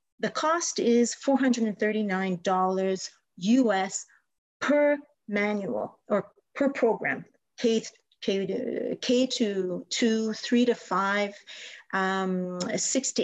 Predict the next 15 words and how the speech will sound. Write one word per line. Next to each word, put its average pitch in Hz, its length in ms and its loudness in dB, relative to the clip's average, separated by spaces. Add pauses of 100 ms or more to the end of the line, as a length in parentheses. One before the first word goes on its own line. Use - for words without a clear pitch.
eight, 202 380 0
and 196 160 -2
nine 196 240 0
to 185 80 -4
twelve. 156 360 -2
So - 160 -4
it's 202 140 -4
four 294 260 0
hundred 240 380 4 (300)
and, 202 340 -2
uh, 190 320 0
what 220 140 -4
did 302 100 -8
I 311 60 -2
say? 339 180 -4